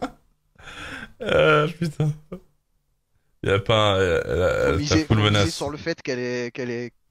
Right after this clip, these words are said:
Speaker 2: qu'elle ait un mauvais micro, qu'on n'entend pas bien l'excision et que c'est exclusion, quoi, parce que
Speaker 1: Ouais, ouais, faudrait ça, ouais.
Speaker 2: Mais je suis pas sûr que ça passe.
Speaker 1: Pourtant, ouais, non, t'as pas, oui, parce que t'as, parce que t'as pas, t'as, t'as ripé, quoi, t'as pas eu une bonne diction à ce moment-là, donc t'as dit exclusion, ouais.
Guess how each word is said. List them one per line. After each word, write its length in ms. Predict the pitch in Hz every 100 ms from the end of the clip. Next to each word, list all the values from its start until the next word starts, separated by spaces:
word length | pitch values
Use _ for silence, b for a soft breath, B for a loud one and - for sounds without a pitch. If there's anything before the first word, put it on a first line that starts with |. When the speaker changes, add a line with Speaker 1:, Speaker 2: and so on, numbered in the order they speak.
| _ _ - -
Speaker 2:
qu'elle 140 | 135
ait 40 | 123
un 100 | 123
mauvais 260 | 127 127
micro, 480 | 131 127 - 151 147
qu'on 160 | - 131
n'entend 240 | 123 135
pas 140 | - 127
bien 140 | 127
l'excision 640 | 120 - 123 131 143 135
et 60 | 117
que 60 |
c'est 80 | 135
exclusion, 480 | 131 120 - 117 123
quoi, 160 | 110 101
parce 140 | -
que 120 | - 131 _ B B
Speaker 1:
Ouais, 80 | 101 98
ouais, 60 | 95
faudrait 280 | 82 78 78
ça, 220 | - 78
ouais. 100 | 71 - _ _ _ _ _ -
Speaker 2:
Mais 160 | 127
je 60 | 120
suis 80 | -
pas 100 | -
sûr 260 | - - -
que 60 |
ça 140 | - -
passe. 440 | - - - - - - - _ _ _ _ _ _ _ _ _ _ _ _ _ B B B _ _ _ B B B B -
Speaker 1:
Pourtant, 280 | 95 127 127
ouais, 140 | 190
non, 360 | 185 113 98 98
t'as 80 |
pas, 240 | 92 98 92
oui, 240 | 101 120
parce 160 | 135 95
que 20 |
t'as, 60 | 85
parce 140 | 80
que 60 | 87
t'as 40 |
pas, 140 | 85 85
t'as, 160 | 82
t'as 120 | 82 85
ripé, 300 | 107 - 120
quoi, 140 | 76
t'as 100 | -
pas 140 | 85
eu 40 | 85
une 220 | 85 80
bonne 200 | 78 80
diction 220 | 80 87
à 20 | 87
ce 100 | 85
moment-là, 240 | 82 104
donc 180 | 82 82
t'as 80 | 85
dit 100 | 80
exclusion, 400 | - 95 104
ouais. 100 | 82